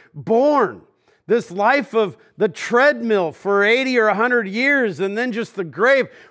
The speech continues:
Futility. What saves us from this wickedness? Well, it is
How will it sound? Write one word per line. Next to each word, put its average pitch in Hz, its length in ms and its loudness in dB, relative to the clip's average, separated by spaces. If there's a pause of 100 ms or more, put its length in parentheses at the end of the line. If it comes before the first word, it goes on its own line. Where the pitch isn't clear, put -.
(140)
Futility. 269 840 0
What 226 260 0
saves 285 520 -2
us 269 160 -4
from 233 240 -4
this 220 180 -4
wickedness? 226 800 -6 (2000)
Well, 120 160 -12
it 120 80 -6
is 135 520 -4